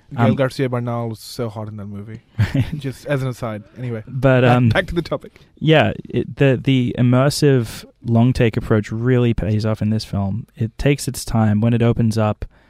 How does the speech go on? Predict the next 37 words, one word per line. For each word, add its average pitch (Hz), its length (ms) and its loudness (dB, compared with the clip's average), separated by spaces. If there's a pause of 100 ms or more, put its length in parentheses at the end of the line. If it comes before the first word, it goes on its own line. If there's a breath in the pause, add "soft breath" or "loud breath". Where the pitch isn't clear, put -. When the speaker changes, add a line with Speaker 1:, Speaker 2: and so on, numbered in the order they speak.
(240 soft breath)
Speaker 2:
um, 104 300 0
it, 110 220 -6
it 107 120 -2 (500)
opens 123 380 4
with 117 220 0
sort 113 160 0
of 110 80 -2
a 113 60 0
lot 110 240 0
of 107 220 0 (200)
very 113 540 -2
quiet 110 560 -4
domestic 110 420 -2
scenes 101 300 -2
with 110 100 -6
not 113 180 -4
much 110 200 -8
happening 117 400 -2
so 120 160 0
that 117 100 0
you 110 140 -2
can 120 140 -2
get 113 180 -4
y-, 113 240 -8
used 110 380 0
to 104 280 0
this 104 320 -4
style 107 800 -2 (440 soft breath)
of 110 140 -4
long, 110 680 0
sweeping, 101 800 -2
black - 260 -4
and 110 160 2
white, 104 280 -2
wide 110 360 -2
angle 107 400 -2
shots. - 580 -4